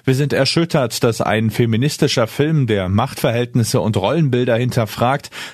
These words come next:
der international für seine visuelle Kraft und seinen Inhalt gewürdigt wird, wegen der Taten eines Mannes aus dem Kinoprogramm genommen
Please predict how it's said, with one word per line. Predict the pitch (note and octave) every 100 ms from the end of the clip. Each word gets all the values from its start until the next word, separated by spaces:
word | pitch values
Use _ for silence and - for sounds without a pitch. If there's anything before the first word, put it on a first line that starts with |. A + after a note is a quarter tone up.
| -
der | A2+
international | D3 F3+ D3 C#3 - B2+ B2 D3+
für | C#3
seine | A#2+ B2 G#2+
visuelle | A#2 A#2 - C#3+ D3+
Kraft | - D3 - -
und | G2+ F#2+
seinen | G2+ G#2 G2+ G2+
Inhalt | C#3 D3+ B2 A2+
gewürdigt | A#2+ G#2 C3 D3+ A#2+
wird, | B2+ C3 B2 - - -
wegen | C3+ C3 C3
der | A#2 A2+
Taten | B2+ C#3+ - D#3+ C3+
eines | G#2 B2 A#2+
Mannes | G#2 C#3 D#3+ -
aus | B2
dem | - B2
Kinoprogramm | A#2+ F3+ E3 - A#2+ G#2 G2 G2+
genommen | G2+ G#2 B2 A#2+